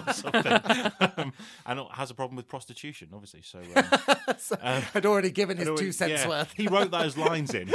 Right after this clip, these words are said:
Speaker 1: definitely. Um, no, I think, I think probably just the reason that the Zooey Deschanel thing I was kind of pointing to was the fact that she's obviously another American actress, and they never clearly wanted a British character
Speaker 2: It's a good, really good
Speaker 1: in
Speaker 2: point,
Speaker 1: this.
Speaker 2: yeah.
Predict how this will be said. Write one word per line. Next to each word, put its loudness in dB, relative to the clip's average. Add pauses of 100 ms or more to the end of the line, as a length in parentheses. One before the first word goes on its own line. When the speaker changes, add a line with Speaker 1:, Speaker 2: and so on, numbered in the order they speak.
(160)
Speaker 1:
definitely. -2 (520)
Um, -4 (260)
no, 4
I 2
think, -2
I 2
think -4
probably -4
just -10
the -8
reason -6 (180)
that -14
the -12
Zooey -8
Deschanel -8
thing -12 (160)
I -14
was -12
kind -10
of -16
pointing -12
to -14
was -16
the -16
fact -8
that -20
she's -12
obviously -14
another -10
American -14
actress, -16
and -16
they -14
never -14
clearly -14
wanted -12
a -16
British -18
character -16
Speaker 2:
It's -10
a -10
good, -6
really -4
good -14
Speaker 1:
in -10
Speaker 2:
point, -10
Speaker 1:
this. -12
Speaker 2:
yeah. -10